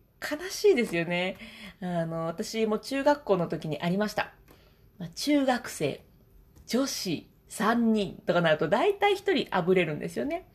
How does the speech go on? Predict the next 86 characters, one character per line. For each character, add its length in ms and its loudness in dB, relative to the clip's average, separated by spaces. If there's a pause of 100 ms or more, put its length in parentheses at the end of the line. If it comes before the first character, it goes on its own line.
(260)
で、 100 0
そ 80 4
れ 80 4
が 100 8
こ 140 0
う 60 -2
ぐ 100 2
る 120 0
ぐ 100 4
る 100 2
ル-、 320 -2
ル-、 400 0 (280)
ル 220 -2
ー 20 -14
テ 100 -4
ィ 20 -4
ン 20 -4
じ 60 -2
ゃ 20 -2
な 80 -2
い 40 -4
な。 140 -6
何？ 200 -2
回 280 4
っ 140 -10
て 100 0
い 80 -4
く。 220 -6 (240)
今 120 6
日 40 4
は 120 6
A 160 0
ち 140 -8
ゃ 40 -4
ん、 20 -8
今 120 -12 (420)
日 100 -4
は 120 0
B 180 -6
ち 180 -20
ゃ 40 -20
ん。 60 -20 (380)
み 60 -18
た 80 -12
い 80 -16
な。 80 -12
今 240 -8
日 60 -8
じ 60 -8
ゃ 20 -6
な 80 -2
い 60 -4
け 100 -4
ど、 100 -6
ま 120 0
あ 40 -2
ま 140 2
あ 20 -2
そ 260 2
ん 20 6
な 80 2
感 280 2
じ 100 -2
で。 160 0 (360)
大 140 -4
体 120 2
一 140 0
人 180 2
あ 80 2
ぶ 120 -2
れ 120 2
る 60 -12
と。 80 -16 (720)
も 140 0
ち 100 2
ろ 100 8
ん 20 6
私 300 2
も 100 0
そ 120 -2
の 100 -4
中 200 -4
の 100 -4
一 240 -10
人 140 -6
に 160 -8